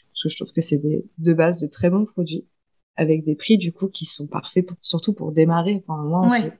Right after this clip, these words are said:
Speaker 1: c'est, c'est vraiment bien, mais vraiment, en la comparant, elle est plus simple à utiliser et surtout qu'elle est sympa
Speaker 2: Ouais.
Speaker 1: parce qu'elle est vendue avec le petit pinceau, justement, le pinceau, le fameux pinceau réservoir. Donc, hyper
Speaker 2: Ouais.
Speaker 1: facile à transporter, quoi.
Speaker 2: Ouais, c'est ça, ouais, ouais.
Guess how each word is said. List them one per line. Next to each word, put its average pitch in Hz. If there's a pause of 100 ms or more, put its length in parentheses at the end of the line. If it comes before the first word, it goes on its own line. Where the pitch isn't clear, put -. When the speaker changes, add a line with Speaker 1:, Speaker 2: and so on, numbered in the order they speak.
(520)
Speaker 1:
c'est, -
c'est -
vraiment 185
bien, 180
mais 151 (220)
vraiment, 190 (220)
en 170
la 165
comparant, 190 (420)
elle 175
est 185
plus 185
simple 202 (280)
à 175
utiliser 175
et 175
surtout 175
qu'elle 180
est 165
sympa 165
Speaker 2:
Ouais. 202
Speaker 1:
parce 202
qu'elle 170 (160)
est 165
vendue 165
avec 170
le 175
petit 196
pinceau, 180
justement, 180
le 170
pinceau, 165
le 165
fameux 170
pinceau 170
réservoir. 160 (240)
Donc, 180 (100)
hyper 185
Speaker 2:
Ouais. 220
Speaker 1:
facile -
à -
transporter, 165
quoi. 151 (600)
Speaker 2:
Ouais, 262
c'est 277
ça, 202
ouais, 180
ouais. 185